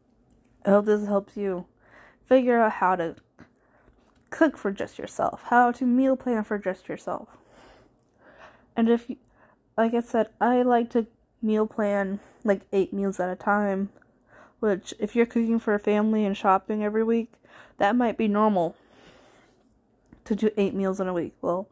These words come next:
not eight, maybe, maybe, but, but if you s-, if you wanna grocery shop every week, you may be only doing, you know, two or three meals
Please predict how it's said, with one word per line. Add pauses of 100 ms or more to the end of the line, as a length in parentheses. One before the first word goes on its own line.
(160)
not
eight, (100)
maybe,
maybe,
but, (1900)
but
if
you
s-, (220)
if
you
wanna
grocery
shop
every
week,
you
may
be
only
doing,
you
know,
two
or
three
meals